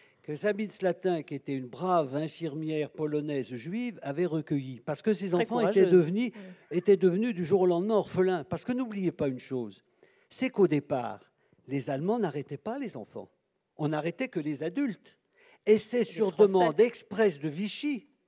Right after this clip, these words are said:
Speaker 1: quand
Speaker 2: Mhm.
Speaker 1: j'ai entendu dire un jour que Vichy n'avait pas, bon, passons, c'est sur demande expresse de Vichy que les enfants, en un second temps, ont été raflés avec leurs parents. Mais de la
Speaker 2: Soi-disant pour des raisons, euh,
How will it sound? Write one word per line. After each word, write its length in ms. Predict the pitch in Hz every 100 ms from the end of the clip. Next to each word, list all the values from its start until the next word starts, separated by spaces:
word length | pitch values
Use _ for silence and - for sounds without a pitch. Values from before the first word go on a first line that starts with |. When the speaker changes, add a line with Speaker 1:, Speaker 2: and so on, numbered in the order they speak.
| _ 180
Speaker 1:
quand 120 | 156
Speaker 2:
Mhm. 60 | 147
Speaker 1:
j'ai 80 |
entendu 360 | 170 156 175 160
dire 200 | 156 160
un 80 | 156
jour 260 | 143 190 -
que 80 |
Vichy 320 | 139 143 - 180
n'avait 260 | 143 139
pas, 280 | 135 165 143
bon, 160 | 123 139
passons, 380 | 151 135 247 - _ _ _ _ _ _ - _ _ _ -
c'est 240 | - 247
sur 240 | - 226 180
demande 340 | 190 180 151 -
expresse 520 | 208 - 170 180 127
de 80 | 135
Vichy 500 | 139 147 - 294 311 _ _ _ -
que 80 |
les 380 | 185 160 180 165
enfants, 420 | 156 - 196 262 -
en 140 | 151
un 100 | 143
second 240 | 135 123 127
temps, 280 | - 247 -
ont 120 | 139
été 180 | 139 131
raflés 320 | 139 - 233 -
avec 340 | 156 214 240
leurs 120 | 165
parents. 320 | - 135 123 - _ - _ 156
Mais 80 | 156
de 80 |
la 60 | 233
Speaker 2:
Soi-disant 380 | 226 220 247 240
pour 120 | 226
des 120 | 202
raisons, 500 | 202 196 196 202 196 -
euh, 420 | 156 151 147 151